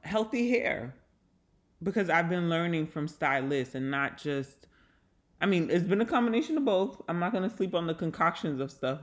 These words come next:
but it does help to speak to a hairstylist because they understand the science of hair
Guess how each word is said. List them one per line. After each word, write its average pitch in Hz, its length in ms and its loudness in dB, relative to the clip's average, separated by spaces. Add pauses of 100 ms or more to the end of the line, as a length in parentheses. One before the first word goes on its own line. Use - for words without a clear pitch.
(120)
but 123 340 -2 (140)
it 147 220 -2
does 175 260 4
help 165 340 2
to 196 80 -8
speak 160 340 -4
to 156 100 0
a 147 40 -2
hairstylist 151 800 0
because 156 420 -4 (300)
they 165 200 4
understand 151 560 -2
the 143 60 -4
science 147 500 -6
of 165 220 -4
hair 175 380 -2